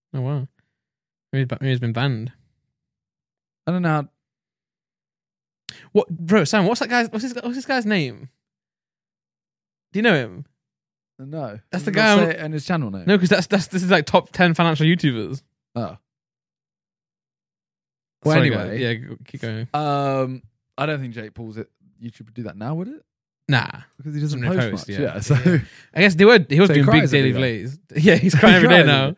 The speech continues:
Speaker 2: yeah, he specifically said YouTube. You know?
Speaker 1: Yeah.
Speaker 2: He could earn twenty million a day on Spotify, but if his YouTube ain't earning sixty K.
Speaker 1: Yeah.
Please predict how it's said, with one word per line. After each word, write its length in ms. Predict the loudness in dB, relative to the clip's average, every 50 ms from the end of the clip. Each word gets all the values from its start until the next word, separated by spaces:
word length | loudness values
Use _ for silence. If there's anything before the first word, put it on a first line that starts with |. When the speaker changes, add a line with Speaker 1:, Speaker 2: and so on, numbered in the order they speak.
| -6 -2
Speaker 2:
yeah, 140 | 0 2 4
he 140 | 4 2 0
specifically 480 | 0 -4 -4 -2 0 0 0 0 -2 0
said 220 | 0 0 0 0
YouTube. 560 | 2 2 2 2 2 0 -2 -6 -8 -6 -4
You 40 | -2
know? 60 | 0
Speaker 1:
Yeah. 180 | 2 2 0 -2 -6 _ _ _ -2
Speaker 2:
He 100 | 0 0
could 100 | 2 2
earn 260 | 0 0 0 -2 -6 -10 _ _ -6
twenty 220 | -2 0 2 2
million 300 | 2 0 0 -2 -2 -4
a 40 | -4
day 180 | -4 -4 -4 -4
on 120 | -6 -6
Spotify, 560 | -6 -4 -4 -4 -6 -8 -10 -10 -10 -10 -12
but 80 | -12 -12
if 80 | -12
his 160 | -12 -12 -8 -4
YouTube 480 | -2 -2 -2 -2 -4 -4 -4 -4 -4
ain't 100 | -6 -6
earning 220 | -8 -10 -12 -14 -16
sixty 300 | -18 -20 -20 -20 _ -10
K. 120 | -4 0
Speaker 1:
Yeah. 240 | 0 0 0 0